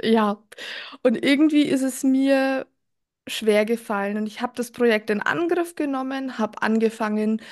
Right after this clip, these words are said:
aufzunehmen und bin, ja, gescheitert, wenn man's gescheitert nennen will. Ich weiß gar nicht, ob ich das so sagen würde jetzt im Nachhinein. Ähm,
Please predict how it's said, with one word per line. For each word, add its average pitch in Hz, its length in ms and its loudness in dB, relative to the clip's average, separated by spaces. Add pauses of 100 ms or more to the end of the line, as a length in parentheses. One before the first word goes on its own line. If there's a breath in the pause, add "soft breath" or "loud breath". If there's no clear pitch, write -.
(400 loud breath)
aufzunehmen 240 1040 2
und 226 240 -2
bin, 240 680 -2 (320)
ja, 185 360 -6
gescheitert, 196 840 0 (260)
wenn 220 180 2
man's 214 240 2
gescheitert 202 640 0
nennen 202 640 -2 (120)
will. 185 680 4
Ich - 320 -14 (380)
weiß 180 300 -2
gar 190 140 2
nicht, 196 180 0
ob 185 120 -2
ich - 140 -8
das 185 200 -8
so 185 120 -4
sagen 185 420 0
würde 185 300 -4
jetzt 185 360 -12
im 190 120 2
Nachhinein. 190 720 -2 (840 loud breath)
Ähm, 214 640 -2